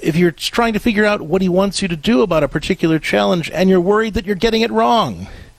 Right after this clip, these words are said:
or your relationship with the church is suffering for some reason,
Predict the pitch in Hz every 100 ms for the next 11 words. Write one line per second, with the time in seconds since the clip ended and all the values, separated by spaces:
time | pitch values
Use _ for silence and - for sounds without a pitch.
0 | - - - - - - 208 - - 151
1 | 175 175 175 175 175 185 143 123 151 147
2 | - 151 135 123 - 123 104 107 101 -
3 | 101 110 95 92 87 - 76